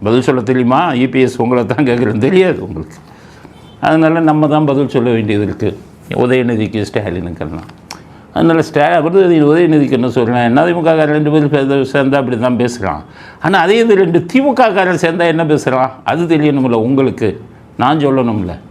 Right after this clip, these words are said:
நீங்க அதிமுக காரன் பேசுறத சொன்னீங்க, திமுக காரர் ரெண்டு பேரும் ஒண்ணா போனான். நாங்க என்ன பண்ணோம்? அவங்க என்ன பேசிக்கிறாங்கன்னு பாருங்க. நல்ல வேளை நீங்க சொல்லிட்டீங்க, நாங்க ஏற்கனவே பார்த்தோம் என்ன பேசிக்கிறாங்க அப்படின்னு பாருங்கன்னா,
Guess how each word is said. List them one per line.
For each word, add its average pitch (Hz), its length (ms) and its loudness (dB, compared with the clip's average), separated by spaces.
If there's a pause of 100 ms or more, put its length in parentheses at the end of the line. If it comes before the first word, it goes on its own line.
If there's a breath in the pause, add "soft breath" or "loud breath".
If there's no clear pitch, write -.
(360)
நீங்க 127 240 0
அதிமுக 135 320 0
காரன் 110 320 -2
பேசுறத 98 380 -4
சொன்னீங்க, 82 400 -8 (500 loud breath)
திமுக 202 260 2
காரர் 190 200 2
ரெண்டு 165 200 2
பேரும் 180 180 4
ஒண்ணா 160 320 2
போனான். 135 480 -4 (960)
நாங்க 190 320 0
என்ன 175 180 0
பண்ணோம்? 143 480 0
அவங்க 127 240 0
என்ன 135 160 2
பேசிக்கிறாங்கன்னு 104 680 -2
பாருங்க. 87 360 -6 (120)
நல்ல 98 260 -2
வேளை 139 240 0
நீங்க 101 260 -6
சொல்லிட்டீங்க, 120 520 -4
நாங்க 113 260 -2
ஏற்கனவே 135 440 -2
பார்த்தோம் 123 460 -6 (480 loud breath)
என்ன 139 180 0
பேசிக்கிறாங்க 82 760 -6 (160)
அப்படின்னு 90 360 -4
பாருங்கன்னா, 82 800 -8